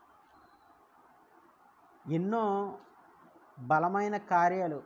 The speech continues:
ఎన్నో బలమైన పనులు చేసిన సంసోను ఒక స్త్రీ ఆమోహంలో పడిపోయాడు. ఆమె పేరు దెలీలా.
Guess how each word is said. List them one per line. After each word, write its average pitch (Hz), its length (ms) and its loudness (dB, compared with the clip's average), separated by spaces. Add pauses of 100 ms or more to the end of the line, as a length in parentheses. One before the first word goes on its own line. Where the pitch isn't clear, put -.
(140)
ఎన్నో 165 340 -4
బలమైన 165 760 0 (120)
పనులు 165 260 0 (120)
చేసిన 165 320 -6
సంసోను 139 880 -4 (1300)
ఒక 165 500 4
స్త్రీ 208 420 -2
ఆమోహంలో 208 500 4
పడిపోయాడు. 190 480 -4
ఆమె 160 380 2
పేరు 165 420 -4
దెలీలా. 147 520 -4